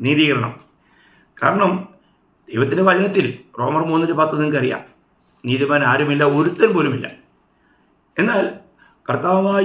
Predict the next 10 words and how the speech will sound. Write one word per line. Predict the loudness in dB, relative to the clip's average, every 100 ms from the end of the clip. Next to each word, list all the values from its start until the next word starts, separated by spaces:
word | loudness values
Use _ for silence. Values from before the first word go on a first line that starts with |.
| 4
യേശു | 4 -2 -10
ക്രിസ്തുവിലുള്ള | -12 -4 0 0 -2
വിശ്വാസത്താൽ | -6 -4 -2 -2 2 2 2 -2 -14 _ _ _ -8
നാം | -2 -2 -2 -12 -10 -2
നീതീകരിക്കപ്പെടുന്നു | 0 2 2 0 -4 -4 -4 -2 -4 -4 -6
എന്ന് | -4 -4
തിരുവെടുത്ത് | -2 0 0 -2
പറയുന്നു. | -4 -6 -8 _ _ _ _ _ _ _ _ _ -4
അപ്പോൾ | 2 2 2 -4 -16 _ _ -8 -2
ഇന്ന് | 0 2